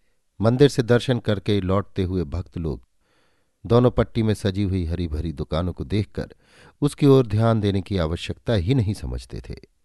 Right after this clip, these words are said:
अर्धनग्न वृद्धा दुकान वाली भी किसी को अपनी वस्तु लेने के लिए नहीं बुलाती थी। वो चुपचाप अपने केलों और पपीतों को देख लेती।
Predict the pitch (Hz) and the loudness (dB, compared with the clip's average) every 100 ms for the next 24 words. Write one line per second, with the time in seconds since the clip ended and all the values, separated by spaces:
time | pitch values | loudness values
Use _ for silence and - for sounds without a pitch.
0 | _ _ _ _ _ _ _ 107 120 127 | _ _ _ _ _ _ _ 2 2 4
1 | 123 107 113 92 101 90 104 90 - 92 | 2 2 0 0 -2 0 -2 -2 -2 -2
2 | 85 87 104 90 65 64 _ _ _ _ | 0 -2 -2 -4 -10 -14 _ _ _ _
3 | _ - 143 160 143 127 113 - 101 101 | _ -4 0 2 4 4 4 2 0 0
4 | - 104 95 92 87 87 82 76 78 80 | -2 -2 0 -2 -2 -4 -6 -4 -6 -6
5 | 65 57 - 64 58 - _ _ _ _ | -6 -8 -10 -12 -14 -18 _ _ _ _
6 | _ _ _ 135 135 143 - 127 123 117 | _ _ _ 2 4 0 2 2 0 -2
7 | 117 - 113 110 107 98 92 92 - 95 | -2 0 0 2 0 0 -2 -4 -4 -6
8 | 90 85 78 101 - 67 64 64 | -6 -6 -4 -6 -4 -8 -8 -14